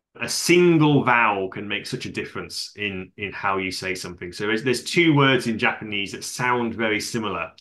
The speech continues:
There's suwarimasu and sawarimasu.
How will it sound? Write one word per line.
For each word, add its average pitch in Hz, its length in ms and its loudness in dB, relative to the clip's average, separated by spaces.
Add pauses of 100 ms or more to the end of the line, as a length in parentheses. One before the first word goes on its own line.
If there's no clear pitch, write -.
(360)
There's 104 240 -2
suwarimasu 127 840 0
and 104 100 -10
sawarimasu. 90 960 -4